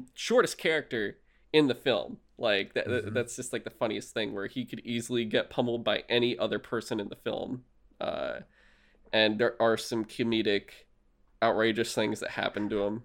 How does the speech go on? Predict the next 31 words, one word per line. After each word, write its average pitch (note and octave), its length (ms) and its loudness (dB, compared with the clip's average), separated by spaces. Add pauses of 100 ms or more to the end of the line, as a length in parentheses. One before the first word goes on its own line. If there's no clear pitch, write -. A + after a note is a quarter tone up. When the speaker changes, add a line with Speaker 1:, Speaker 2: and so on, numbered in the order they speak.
Speaker 1:
just A#2 200 -6
specifically - 580 -10
<laughs> - 60 -20
when - 80 -14
the - 80 -6
car A#2+ 280 2
door A#2+ 220 -2
opens. C#3 300 -4 (300)
What? A#4 760 12
<laughs> - 0 -
Speaker 2:
Yeah. F#3 320 12
Speaker 1:
I F3+ 100 12
was E3+ 120 12
like, D#3 580 10
I G3 80 8
was E3+ 120 6
like, F#3+ 140 8
"Why E3 100 8
am G3 80 6
I G#3+ 60 12
watching F3 340 6
Fresh F#3+ 300 6
Prince E3 300 6
now? - 80 8
What's G#3+ 120 10
Speaker 2:
Yeah. F3+ 200 12
Speaker 1:
happening?" A#3+ 720 4
Um, E3 440 8 (380)
but, D#3 540 10
Speaker 2:
<laughs> - 60 -6
Speaker 1:
like, C#3 360 4